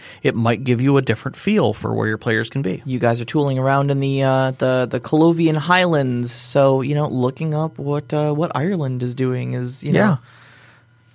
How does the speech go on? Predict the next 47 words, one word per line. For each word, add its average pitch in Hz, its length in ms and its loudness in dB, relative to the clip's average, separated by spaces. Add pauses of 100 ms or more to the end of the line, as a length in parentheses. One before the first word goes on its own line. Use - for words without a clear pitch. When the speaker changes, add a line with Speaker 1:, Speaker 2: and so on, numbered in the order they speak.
(160)
Speaker 2:
is 143 100 0
Speaker 1:
Gives 139 180 0
you 143 100 2
that 117 240 -2
extra - 300 -6
flavor. 170 380 -2
Speaker 2:
Yep. - 220 -4 (200)
Speaker 1:
So, 110 400 0
and 143 320 -4
so 202 140 0
that 208 140 -2
just - 160 -6
makes 202 200 -2
it 190 40 -2
a 160 40 4
little 143 220 2
bit 147 160 -2
easier 120 500 0
versus 110 480 -2 (320)
using 117 600 2
tool 139 300 2
sets 113 320 -2
or 113 40 0
anything 113 280 -6
like - 160 -10
that. 175 300 0
But, 139 180 2
Speaker 2:
Mm-hmm. 196 200 -12
Speaker 1:
I 233 40 -2
mean, 226 200 0 (100)
you 135 100 2
never 160 240 2
know. 226 200 -2 (280)
Speaker 2:
Yeah. - 100 0
Speaker 1:
And 151 180 0 (140)
all 202 320 4
those 180 240 -2
little 160 200 -4
elements 127 560 -2 (120)
give 139 340 0
players 139 440 -2
more 113 400 2
vision 107 540 -4
in 104 100 -10
their 98 100 -6
mind's 101 340 -6
eye 107 300 -2